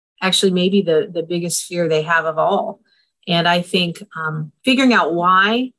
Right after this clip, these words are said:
that, that's like that, knowing a little more of that story would be important. And I wonder, you know, I think most pregnancy centers have very meaningful relationships with other organizations like family counseling centers, or maybe, um, have,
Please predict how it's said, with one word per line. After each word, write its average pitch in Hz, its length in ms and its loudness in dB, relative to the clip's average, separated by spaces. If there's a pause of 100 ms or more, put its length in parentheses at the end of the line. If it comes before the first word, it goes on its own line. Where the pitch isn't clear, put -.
(100)
that, 214 220 0 (120)
that's 214 220 0
like 214 280 0
that, 226 240 -2 (180)
knowing 190 260 -2
a 185 40 -4
little 190 220 -4
more 190 120 -2
of 185 80 -4
that 180 180 -2
story 196 360 0
would 185 140 0
be 190 100 -2
important. 190 540 -6 (400)
And 196 120 0
I 220 140 4
wonder, 202 640 2 (160)
you 196 120 -2
know, 175 60 -2
I 190 80 -2
think 226 200 -2
most 208 240 0
pregnancy 202 420 -2
centers 175 440 -10
have 180 220 -4
very 180 180 -4
meaningful 180 500 -6
relationships 175 880 0
with 175 160 -6
other 175 200 0
organizations 170 880 -4 (460)
like 185 200 0
family 190 320 0
counseling 170 420 -4
centers, 170 600 -6 (140)
or 185 220 2
maybe, 180 560 -2
um, 165 280 -4
have, 190 380 0